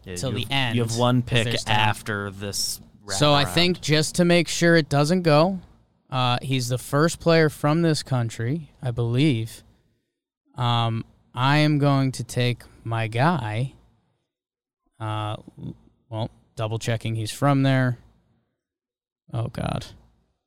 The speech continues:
Speaker 2: I might have just lost him.
Speaker 1: Mm.
Speaker 2: <laughs> Damn. I just screwed up a country, and I'm not happy about it.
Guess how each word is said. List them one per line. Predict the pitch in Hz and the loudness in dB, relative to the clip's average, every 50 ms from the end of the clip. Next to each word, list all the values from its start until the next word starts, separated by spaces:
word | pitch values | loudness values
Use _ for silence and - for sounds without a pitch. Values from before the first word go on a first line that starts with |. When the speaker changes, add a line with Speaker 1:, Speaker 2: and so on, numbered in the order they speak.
| _ _ _ _ _ _ _ _ _ _ _ _ _ _ _ _ _ _ - - | _ _ _ _ _ _ _ _ _ _ _ _ _ _ _ _ _ _ -18 -12
Speaker 2:
I | - | -8
might | 117 123 123 | -6 -6 -6
have | - - | -8 -8
just | - - - - - | -10 -12 -12 -12 -12
lost | - - - - - | -12 -14 -12 -12 -10
him. | - - 170 - _ _ _ _ _ _ _ _ _ _ _ _ _ _ _ - - - - _ _ _ _ _ _ _ 147 | -10 -10 -10 -14 _ _ _ _ _ _ _ _ _ _ _ _ _ _ _ -16 -16 -16 -16 _ _ _ _ _ _ _ -8
Speaker 1:
Mm. | 143 151 156 143 202 - - 226 170 196 151 - - 104 - | -4 -4 -4 -4 -4 -6 -4 -4 -4 -4 -4 -8 -10 -16 -20
Speaker 2:
<laughs> | _ _ _ _ _ _ _ _ _ _ _ _ _ _ _ _ _ _ _ _ _ _ _ _ _ _ _ _ _ _ _ _ _ _ _ _ _ _ _ _ _ _ _ _ - _ - - | _ _ _ _ _ _ _ _ _ _ _ _ _ _ _ _ _ _ _ _ _ _ _ _ _ _ _ _ _ _ _ _ _ _ _ _ _ _ _ _ _ _ _ _ -20 _ -18 -10
Damn. | - 165 202 220 190 135 107 92 - - - - - _ _ _ _ _ _ _ _ _ _ _ _ _ _ 127 151 170 175 _ _ _ _ _ _ _ _ _ _ _ - - | -6 -2 0 0 0 0 -2 -4 -10 -20 -20 -20 -20 _ _ _ _ _ _ _ _ _ _ _ _ _ _ _ _ _ _ _ _ _ _ _ _ _ _ _ _ _ -12 -8
I | 120 117 | -6 -4
just | 113 127 135 120 - - | -2 -2 -2 -2 -2 -4
screwed | - - - 139 139 | -4 0 0 2 2
up | 139 135 - | 2 0 -2
a | |
country, | - - 151 143 - - 120 113 | -4 -2 -2 -2 -2 -6 -8 -8
and | 117 120 | -8 -8
I'm | 117 120 | -6 -4
not | 120 117 117 | -2 -2 0
happy | 123 120 117 - - | 0 0 -2 -2 -4
about | 117 117 - - - - | -10 -12 -12 -20 -20 -20
it. | - | -20